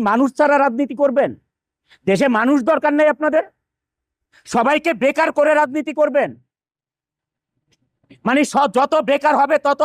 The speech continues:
আপনাদের পিছনে লাইন ধরে স্লোগান করবে, এটা চান আপনারা? এই দেশের ইন্ডাস্ট্রিগুলো day by day বন্ধ হয়ে যাচ্ছে। আপনারা জানেন ওই আন্দোলনে সাভারে, আশুলিয়াতে, গাজীপুরে দুইশো তিরিশ থেকে দুইশো চল্লিশটা এই ধরনের group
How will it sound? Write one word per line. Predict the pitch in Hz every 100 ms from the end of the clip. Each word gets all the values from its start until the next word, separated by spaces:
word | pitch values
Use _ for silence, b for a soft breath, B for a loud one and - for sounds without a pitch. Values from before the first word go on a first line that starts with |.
| 277
আপনাদের | 277 277 277 277
পিছনে | 262 277 262
লাইন | 254 269 269
ধরে | 285 -
স্লোগান | 262 277 277 294
করবে, | 277 233 139 b 226
এটা | 240 302
চান | 311 311
আপনারা? | - 285 214 - _ _ - 196
এই | 214
দেশের | 240 262 233
ইন্ডাস্ট্রিগুলো | 226 247 233 277 240 247 180
day | 214
by | 240 214
day | 226 202
বন্ধ | 202 202
হয়ে | 190 165
যাচ্ছে। | 147 - 101 - _ _ _ -
আপনারা | 190 247 262 226
জানেন | 226 254 240
ওই | 233 247
আন্দোলনে | 233 233 247 202 143 - _ _ _ _ _ _ _ _ _ _ -
সাভারে, | 185 202 240 247 185 107 _ _ _ _ -
আশুলিয়াতে, | 208 - 262 262 254 226 175 196
গাজীপুরে | 233 262 233 247 214 135 _ _ _ -
দুইশো | 233 262 285 269 -
তিরিশ | 277 285 -
থেকে | 269 254 202
দুইশো | 233 233 269 262
চল্লিশটা | 254 254 254 - 285 285 294 b b 208
এই | 220
ধরনের | 262 262 247 165
group | 254 320